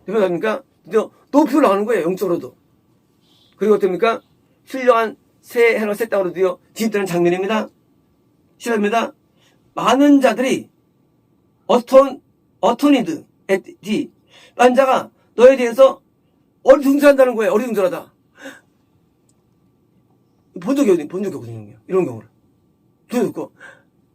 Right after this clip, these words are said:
아, 이럴 수가 있나? 왜냐면요, his visage 뭐예요? 그게 뭐예요?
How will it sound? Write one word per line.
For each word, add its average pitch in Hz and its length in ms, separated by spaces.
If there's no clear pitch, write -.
아, 214 500
이럴 240 140
수가 233 160
있나? 226 280
왜냐면요, 240 640
his 294 300
visage 269 460
뭐예요? - 220
그게 247 120
뭐예요? 247 320